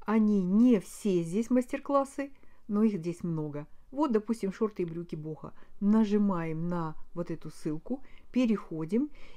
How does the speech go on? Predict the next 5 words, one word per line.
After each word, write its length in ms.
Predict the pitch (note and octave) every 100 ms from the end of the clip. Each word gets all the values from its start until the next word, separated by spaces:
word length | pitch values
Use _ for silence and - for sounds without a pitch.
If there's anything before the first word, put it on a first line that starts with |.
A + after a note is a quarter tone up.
| -
и 320 | A#3+ C#4+ C#4+ C4
здесь 540 | G3+ A3 D#4 D4+ -
есть 580 | G#3+ G3+ A3+ A3+ A3 - -
её 540 | F#3+ F#3+ F#3 F3 -
описание, 760 | - - F3 F3 D#3 E3+ A3+ D#4+